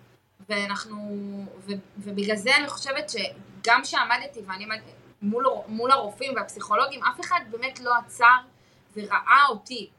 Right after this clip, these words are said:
לי זה מאוד הפריע, ועצר והסביר לי את החשיבות של הדברים שרשומים על הנייר הזה. אני הייתי צריכה ללכת, לפתוח גוגל, ל-, להעביר לילות שלמים, אה,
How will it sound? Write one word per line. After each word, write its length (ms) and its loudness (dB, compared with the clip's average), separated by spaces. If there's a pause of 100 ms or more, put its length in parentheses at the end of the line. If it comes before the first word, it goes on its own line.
לי 220 -14
זה 80 -10
מאוד 280 -6
הפריע, 380 -4 (560)
ועצר 540 2
והסביר 600 -4
לי 180 -4
את 60 -8
החשיבות 600 -8
של 160 -4
הדברים 400 -6
שרשומים 800 -6
על 220 0
הנייר 440 4
הזה. 180 -12 (360)
אני 120 -6
הייתי 180 -10
צריכה 280 -4
ללכת, 400 0
לפתוח 420 0
גוגל, 500 -4
ל-, 320 -10
להעביר 320 -6
לילות 300 0
שלמים, 480 -6 (360)
אה, 60 -12